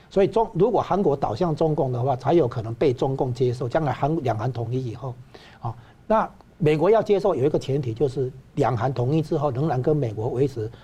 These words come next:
安-，那个集-，那个共同防御条约了哈，就是集体防卫机制还是在。那这样子的话，美军可以部署到鸭绿江旁边，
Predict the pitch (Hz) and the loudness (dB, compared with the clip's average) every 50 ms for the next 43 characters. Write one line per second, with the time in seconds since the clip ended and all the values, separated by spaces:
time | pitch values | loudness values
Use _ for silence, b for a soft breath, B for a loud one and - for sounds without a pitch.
0 | B B B - - 143 139 - - - - - - 147 139 120 107 117 107 - | B B B -6 -4 -4 -4 -6 -10 -20 -14 -6 -4 -2 -2 -2 -4 -6 -4 -2
1 | 143 147 147 - - - - - - - - _ _ - - - - _ _ - | -2 -2 -2 -4 -8 -20 -20 -20 -20 -20 -20 _ _ -20 -20 -20 -20 _ _ -8
2 | - 147 127 156 147 - - - 190 135 123 127 120 120 131 151 139 - 117 110 | -6 -4 -4 -4 -6 -4 -4 -2 -2 0 0 0 0 2 2 0 0 -2 -2 -6
3 | 117 120 123 107 107 123 117 - - - - - - - 151 123 151 123 - - | -6 -6 -6 -6 -6 -8 -8 -8 -12 -20 -20 -10 -4 -2 -2 -2 -2 -6 -4 -2
4 | 151 175 - - 120 113 107 B B B B B B 117 117 135 147 135 123 - | -4 -2 -2 -4 -8 -8 -8 B B B B B B -4 0 2 2 0 0 -2
5 | 127 120 - 143 120 - - 117 107 110 - - - - - - - - B B | -6 -6 -6 -8 -8 -6 -6 -8 -6 -8 -8 -8 -10 -10 -10 -12 -16 -20 B B
6 | B B B B B 185 165 147 131 - - - - - - 202 196 170 156 151 | B B B B B 0 0 0 -2 -4 -10 -20 -10 -4 0 0 2 2 2 2
7 | 131 185 165 139 131 123 117 123 160 156 - 147 151 135 - - 170 139 - 117 | 2 2 0 0 0 0 0 2 0 2 2 2 2 2 2 0 -2 0 -2 -4
8 | 107 123 143 131 120 117 123 123 147 147 135 135 139 127 123 131 127 120 123 117 | 0 2 2 2 2 0 -2 -2 -2 -2 -2 0 -2 -4 -4 -6 -6 -6 -6 -8
9 | 113 104 117 110 | -8 -8 -8 -10